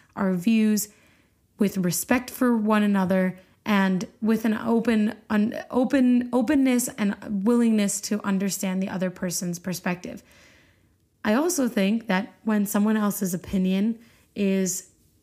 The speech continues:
a stark contrast to our own, it gives us the opportunity to explain why our opinions are our own and to understand their opinions, because at the end of the day, everyone comes from a different background, different upbringing,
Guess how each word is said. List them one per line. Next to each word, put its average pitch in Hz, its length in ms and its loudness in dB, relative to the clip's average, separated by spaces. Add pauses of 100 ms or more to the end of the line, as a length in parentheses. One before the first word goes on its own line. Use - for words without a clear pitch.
(800)
a 208 140 -4
stark 196 320 0
contrast 190 540 -2
to 202 100 -2
our 185 140 0
own, 247 460 0 (540)
it 233 140 -2
gives 294 220 0
us 370 140 -2
the 320 120 0
opportunity 269 720 -2
to 226 140 0
explain 202 580 0
why 185 360 0
our 180 340 0
opinions 180 520 -2
are 180 320 -4
our 175 260 -6
own 302 380 2 (320)
and 262 160 2
to 277 120 -2
understand 202 760 0 (100)
their 196 380 0
opinions, 180 460 -2
because 202 280 -2
at 202 120 -4
the 214 120 0
end 294 160 2
of 262 80 -2
the 240 80 0
day, 208 400 0
everyone 254 580 2
comes 202 280 0
from 185 140 -2
a - 20 0
different 170 320 -6
background, 185 580 0 (420)
different 190 280 0
upbringing, 175 580 0